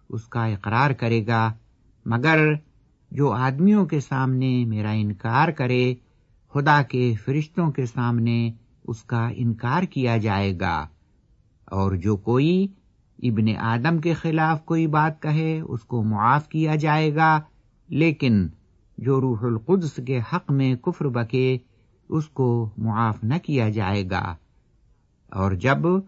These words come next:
وہ تم کو عبادت خانوں میں اور حاکموں اور اختیار والوں کے پاس لے جائیں تو فکر نہ کرنا کہ ہم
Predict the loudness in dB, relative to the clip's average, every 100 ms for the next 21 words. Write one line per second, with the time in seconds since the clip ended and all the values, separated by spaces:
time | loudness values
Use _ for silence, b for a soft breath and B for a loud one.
0 | b b _ -6 -2 -2 0 -2 -2 -4
1 | -2 -2 -2 -2 -4 -4 -2 0 0 0
2 | 0 -2 -4 _ _ _ _ _ -8 -4
3 | -4 0 0 0 0 0 2 0 -2 -8
4 | -6 -4 -4 -6 -8 -4 -2 0 -2 0
5 | 0 0 0 0 -2 -2 -4 -2 0 2
6 | 2 2 2 2 0 -4 _ _ _ _
7 | 0 2 2 0 -2 -2 -2 -2 0 0
8 | 2 2 0 -4 -10 _ _ _ -4 0
9 | 0 0